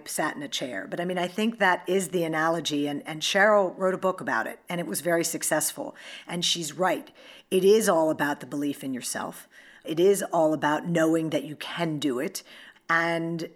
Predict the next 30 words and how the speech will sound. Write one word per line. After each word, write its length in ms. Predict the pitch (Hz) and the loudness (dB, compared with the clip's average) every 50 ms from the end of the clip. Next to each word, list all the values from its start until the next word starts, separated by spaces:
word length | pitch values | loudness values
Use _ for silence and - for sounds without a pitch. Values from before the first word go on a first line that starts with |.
| _ _ | _ _
it 160 | - 175 175 180 | -4 -2 2 4
is 240 | 196 220 262 202 | 4 4 4 2
about 500 | 220 180 202 185 180 185 185 - - - | 0 0 2 4 4 4 2 -2 -6 -4
demanding 720 | - 180 156 156 156 156 170 196 208 202 220 208 202 208 | -2 -2 0 0 0 0 2 2 2 2 0 0 0 0
your 360 | 190 170 175 180 175 185 185 185 | -2 -2 -2 0 2 2 2 0
place 400 | 185 - - 180 180 180 - 180 | -2 -4 -6 -4 -4 -4 -6 -6
at 80 | 175 | -8
the 60 | - | -10
table. 500 | 180 - 160 202 269 226 202 - - - _ - - - - - - - _ _ _ | -10 -10 -8 -8 -8 -8 -8 -10 -12 -14 _ -20 -20 -20 -20 -20 -20 -20 _ _ _
It's 380 | 185 190 190 190 - - - - - _ _ - | -2 -2 0 0 -2 -2 -2 -4 -8 _ _ -2
being 340 | 190 196 185 185 190 190 - 185 | 0 0 2 0 0 -4 -6 -2
ready. 640 | 160 185 202 208 214 240 240 240 247 247 247 - - - _ _ | 2 4 6 6 6 4 4 2 2 0 -2 -4 -10 -20 _ _
So 260 | - - - 208 202 | -4 0 2 2 4
it's 380 | 196 202 196 190 - - - - - _ _ _ _ _ - | 4 2 0 0 -2 -4 -6 -6 -10 _ _ _ _ _ -10
knowing 680 | 175 180 190 196 202 220 233 254 254 247 247 240 214 | -4 0 4 6 6 6 6 6 6 4 4 2 2
that 300 | 170 190 180 - - - | 2 2 2 0 -2 -6
you 240 | 160 165 185 196 185 | -8 -4 -4 -4 -2
deserve 640 | 147 147 170 160 135 143 170 165 160 151 127 123 | -2 -2 -2 -2 0 0 2 2 0 0 -2 -4
that 240 | 143 131 - - - | -4 -4 -4 -4 -6
place, 800 | - - - 101 - - 202 214 202 - - - - - - - _ _ _ _ _ _ _ _ | -10 -10 -10 -8 -6 -6 -6 -6 -4 -4 -4 -4 -6 -6 -8 -12 _ _ _ _ _ _ _ _
stepping 680 | - - - - - - 220 220 220 247 233 220 214 | -2 0 0 2 4 4 4 4 4 2 2 4 4
up 300 | 202 208 208 202 - - - | 6 4 4 2 0 -6 -6
to 100 | - 190 | -2 0
state 720 | - - - - - - - 190 185 175 180 - - - - - | 2 2 2 2 2 2 2 4 4 2 0 -2 -6 -10 -12 -12
that 340 | 156 143 175 170 170 - - | -4 -2 -2 -2 -2 -2 -4
you 140 | 165 160 151 | -4 -4 -4
do, 600 | 131 - 156 135 107 - - - 147 180 208 196 - - - - - - | -4 -2 -2 -2 -2 -4 -6 -6 -6 -6 -6 -8 -12 -18 -20 -20 -12 -6
and 220 | 180 175 185 180 | -4 -2 -2 0
being 300 | - 202 202 208 196 190 | 2 2 4 4 4 2
ready 680 | 180 170 196 208 214 196 190 180 175 170 170 170 175 175 | 4 4 6 6 8 8 8 8 8 6 4 2 0 -4